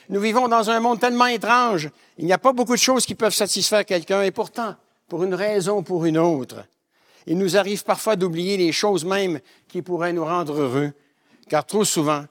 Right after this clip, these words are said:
il nous arrive, il nous arrive de fixer nos yeux sur les choses frivoles de ce monde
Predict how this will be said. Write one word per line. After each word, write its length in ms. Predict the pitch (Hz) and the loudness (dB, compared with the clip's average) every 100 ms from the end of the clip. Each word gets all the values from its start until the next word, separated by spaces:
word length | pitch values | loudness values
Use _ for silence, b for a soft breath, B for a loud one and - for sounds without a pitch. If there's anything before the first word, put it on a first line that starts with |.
| b b b b | b b b b
il 100 | 156 | -8
nous 140 | 151 160 | -4 -2
arrive, 580 | 165 180 151 147 123 - _ _ _ _ _ | 0 0 0 -2 -2 -10 _ _ _ _ _
il 120 | 139 | -6
nous 200 | 160 165 | -4 0
arrive 240 | 160 170 160 | 0 0 -2
de 80 | 143 | -4
fixer 380 | - 165 190 | -6 -4 -2
nos 160 | 175 165 | 0 -2
yeux 200 | 135 165 | -2 -4
sur 120 | 151 | -4
les 120 | 143 | -6
choses 260 | 135 156 - | -6 -6 -6
frivoles 540 | - 175 143 151 143 | -4 -4 0 0 -2
de 80 | 127 | -4
ce 140 | 120 135 | -8 -8
monde 480 | 127 135 127 110 | -6 -8 -8 -12